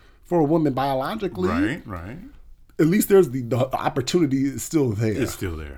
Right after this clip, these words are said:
Speaker 1: I
Speaker 2: right.
Speaker 1: mean, Her Royal Highness is thirty-seven.
Speaker 2: She's thirty-seven.
Speaker 1: But I, uh, I think Kamala's past
Speaker 2: Yeah.
Speaker 1: that.
Speaker 2: Yeah. And I do think that, as you said, you know, people do have that kind of, not issue, but, like, concern or that question, like,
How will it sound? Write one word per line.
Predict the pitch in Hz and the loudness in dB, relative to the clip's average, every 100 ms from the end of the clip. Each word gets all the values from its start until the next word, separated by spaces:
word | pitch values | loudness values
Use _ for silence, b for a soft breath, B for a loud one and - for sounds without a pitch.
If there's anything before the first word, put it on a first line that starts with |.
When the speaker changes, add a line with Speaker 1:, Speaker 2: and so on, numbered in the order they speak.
| - | -2
Speaker 1:
I | 107 | 0
Speaker 2:
right. | |
Speaker 1:
mean, | 113 113 107 110 117 b b b b b | 2 2 0 -2 -4 b b b b b
Her | - 143 | 0 4
Royal | 139 147 139 | 4 4 2
Highness | 160 359 285 | 0 0 -2
is | 170 | -2
thirty-seven. | 202 185 180 - 185 180 | -2 -2 -2 -2 -2 -2
Speaker 2:
She's | 190 | -4
thirty-seven. | 170 123 80 73 85 151 - - - 101 | -8 -10 -12 -12 -14 -16 -18 -20 -14 -8
Speaker 1:
But | 113 160 147 - b b b - | -2 0 -2 -6 b b b -8
I, | 110 - | -6 -6
uh, | - - - | -14 -16 -4
I | 98 | -2
think | 101 98 - | -2 -4 -6
Kamala's | 98 87 67 60 | -6 -4 -4 -6
past | - 101 64 - - - B B | -4 -2 -2 -6 -8 -10 B B
Speaker 2:
Yeah. | 98 92 95 80 71 | -12 -4 -2 -2 -4
Speaker 1:
that. | 95 76 - - | -4 -4 -6 -12
Speaker 2:
Yeah. | 113 95 80 69 80 - | -8 -6 -6 -8 -14 -8
And | 98 | -6
I | 95 | -6
do | 82 107 127 | -6 -4 -4
think | 127 104 90 80 | -6 -8 -8 -8
that, | 87 78 76 76 - - - - - - - | -8 -6 -8 -12 -16 -16 -16 -16 -18 -16 -10
as | 101 95 | -10 -10
you | |
said, | - 139 95 85 | -8 -6 -6 -6
you | 92 | -8
know, | 85 | -8
people | - 101 - 87 | -10 -12 -10 -12
do | - 98 | -10 -8
have | 87 85 78 | -6 -8 -10
that | 85 80 - | -12 -12 -12
kind | - 80 78 | -12 -12 -12
of, | 76 76 - b b b b b | -12 -16 -20 b b b b b
not | 156 - | -8 -4
issue, | 117 - 113 | -6 -4 -8
but, | 107 98 | -6 -8
like, | 101 98 | -8 -10
concern | - 131 185 185 92 | -8 -8 -8 -8 -6
or | 92 | -6
that | 101 - | -6 -6
question, | 151 - - 87 82 | -6 -6 -8 -10 -8
like, | 82 80 | -10 -12